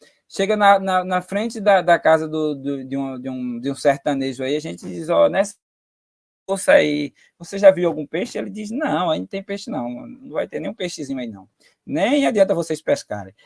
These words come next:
Aí a gente vai lá, passa o pulsar, passa a peneira e pega lá os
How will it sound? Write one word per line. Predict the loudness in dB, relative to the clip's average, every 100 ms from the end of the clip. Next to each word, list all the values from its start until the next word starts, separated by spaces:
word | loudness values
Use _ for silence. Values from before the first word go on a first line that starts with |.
| _
Aí | 0 4
a | 4
gente | 2 8
vai | 10 10
lá, | 8 6
passa | 4 6 6 6 2 2
o | 2
pulsar, | _ -6 -2 2 4 4
passa | 2 2 0
a |
peneira | 0 -2 0 0 -2
e | -6
pega | 2 2 4 4
lá | 4
os | 2